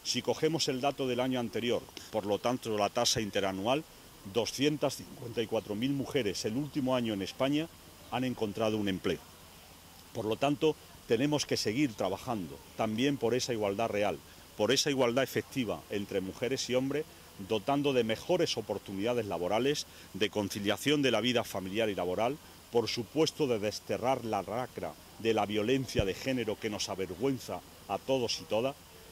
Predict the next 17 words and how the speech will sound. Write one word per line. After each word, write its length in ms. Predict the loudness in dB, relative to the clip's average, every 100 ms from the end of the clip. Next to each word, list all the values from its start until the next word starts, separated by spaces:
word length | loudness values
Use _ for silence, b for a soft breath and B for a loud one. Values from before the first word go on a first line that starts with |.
| -6
y 80 | -2
por 180 | 0 -2
supuesto 540 | -2 0 0 2 0
poner 340 | 2 2 2 0
encima 380 | -2 -4 -2
de 40 | -2
la 120 | -2
mesa 340 | -2 -2 -4 -4 -12 -10 0
planes 340 | 2 2 -2
específicos 840 | -4 -6 -4 -2 -2 -2 -2 -4 -6 B -6
que 140 | -4
con 180 | 0 -2
sentido 540 | 0 -2 -2 0 2 2
de 80 |
Estado 440 | 0 0 2 0 -2
igualmente 640 | -6 -2 0 0 -4 -2 -4
susciten 760 | -4 -8 -8 -4 -4 -2 -4